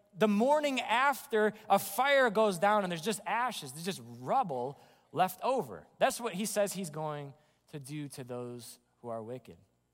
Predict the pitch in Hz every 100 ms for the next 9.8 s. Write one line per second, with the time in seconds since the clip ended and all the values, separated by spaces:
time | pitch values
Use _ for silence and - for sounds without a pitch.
0 | _ _ _ _ _ _ _ 185 180 170
1 | 165 233 262 226 - 190 185 135 127 123
2 | 127 135 139 131 117 - - 190 226 151
3 | 143 135 131 113 120 107 - 104 - -
4 | 151 127 101 87 92 _ _ - 156 _
5 | _ _ _ - 185 - - 180 196 269
6 | 277 214 202 170 156 185 254 - 233 208
7 | - 147 143 151 - _ _ _ 143 160
8 | 135 - - 143 139 143 135 135 120 117
9 | 117 98 - 127 113 135 143